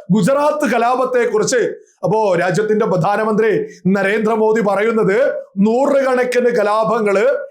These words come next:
ഈ പറയുന്ന ഗുജറാത്തില് രണ്ടായിരത്തി രണ്ട് വരെ നടന്നിട്ടുണ്ട്. എന്നാൽ രണ്ടായിരത്തി രണ്ടിന് ശേഷം അവിടെ ഒരു കലാപങ്ങളുമില്ല.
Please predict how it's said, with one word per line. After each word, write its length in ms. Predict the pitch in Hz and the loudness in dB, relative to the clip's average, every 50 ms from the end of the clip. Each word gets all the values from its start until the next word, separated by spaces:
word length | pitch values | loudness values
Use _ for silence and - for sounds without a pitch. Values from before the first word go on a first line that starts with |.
| - _ - | -12 _ -2
ഈ 240 | 190 226 240 240 240 | 0 0 0 2 0
പറയുന്ന 400 | 214 208 214 220 220 214 214 208 | 0 2 2 2 2 2 2 2
ഗുജറാത്തില് 800 | 180 185 190 170 208 214 214 220 226 226 220 220 208 202 226 262 294 - - - - - | 2 2 2 2 2 0 2 0 0 0 0 -2 0 2 2 0 0 -2 -4 -10 -6 -4
രണ്ടായിരത്തി 760 | 190 220 220 214 214 190 214 226 226 233 226 226 220 220 214 214 | -2 -2 0 0 -2 0 0 0 0 0 0 -2 -2 0 0 0
രണ്ട് 360 | 208 185 196 214 220 190 226 | 0 0 0 0 0 0 2
വരെ 480 | 214 214 208 208 220 247 285 - - - - - - | 2 2 2 2 2 2 0 0 -2 -4 -10 -4 0
നടന്നിട്ടുണ്ട്. 1080 | 196 202 214 196 185 196 220 220 214 226 214 - 214 208 202 220 254 294 330 - - - - - - | 0 2 2 2 0 0 0 0 0 0 0 0 0 0 0 0 2 2 2 0 -2 -4 -8 -6 -4
എന്നാൽ 380 | 190 208 233 233 226 226 208 | -2 0 0 0 0 0 0
രണ്ടായിരത്തി 720 | 202 202 208 208 214 214 226 226 226 226 220 220 - 220 226 | -2 -2 -2 0 0 0 0 0 0 0 -2 -2 0 0 0
രണ്ടിന് 500 | 208 202 202 208 214 190 226 226 220 220 | 0 0 -2 -2 -2 0 0 0 2 0
ശേഷം 500 | - 214 220 214 214 214 214 254 277 269 - - - - _ | 0 0 0 0 0 0 2 0 0 0 -2 -8 -14 -6 _
അവിടെ 400 | - 202 220 226 226 226 240 240 - 190 | -2 0 0 0 0 0 -2 -2 0 0
ഒരു 280 | 208 214 226 226 147 147 185 | 2 2 2 0 0 0 -2
കലാപങ്ങളുമില്ല. 1300 | 196 208 208 220 226 233 226 226 220 233 226 220 233 233 233 226 226 226 240 247 247 214 - - - | 0 0 0 0 0 0 0 0 0 -2 -2 -2 -2 -2 0 0 0 0 2 2 0 0 -2 -4 -10